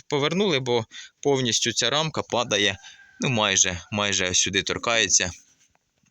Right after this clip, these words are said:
Тому ми її ось так змогли підтягнути і сподіваємося, що, що вийде взяти комбайном. Ну, коротше, прийде час,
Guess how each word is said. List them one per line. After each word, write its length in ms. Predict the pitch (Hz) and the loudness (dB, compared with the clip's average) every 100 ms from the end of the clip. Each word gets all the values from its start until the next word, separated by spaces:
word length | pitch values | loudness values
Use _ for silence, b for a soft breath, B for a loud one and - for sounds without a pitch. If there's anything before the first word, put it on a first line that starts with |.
| _ _ _ B B B B B B B _ | _ _ _ B B B B B B B _
Тому 280 | - 110 123 | -8 -6 -4
ми 140 | 113 110 | 0 0
її 180 | 110 | 2
ось 220 | 104 104 - | 2 2 0
так 260 | 104 - B B B | -2 -2 B B B
змогли 420 | 104 110 113 107 | -2 -2 0 -2
підтягнути 600 | - 101 - 147 196 - | -2 -4 0 0 0 0
і 40 | - | -2
сподіваємося, 800 | - 92 104 135 120 104 95 - | -2 -4 -2 0 0 0 0 2
що, 300 | - 107 101 B B _ b b b b b - | 2 2 -4 B B _ b b b b b -2
що 220 | - 110 | 0 2
вийде 320 | 113 95 87 | 2 4 2
взяти 320 | 87 95 - | 2 0 -2
комбайном. 640 | - 110 120 185 175 127 123 B B B _ _ B B B - | -2 -2 0 0 0 -4 -6 B B B _ _ B B B -12
Ну, 80 | 156 | -6
коротше, 360 | 147 143 - 113 | -2 0 -2 0
прийде 400 | 131 127 123 113 | 0 2 0 0
час, 380 | 165 151 - | 0 4 2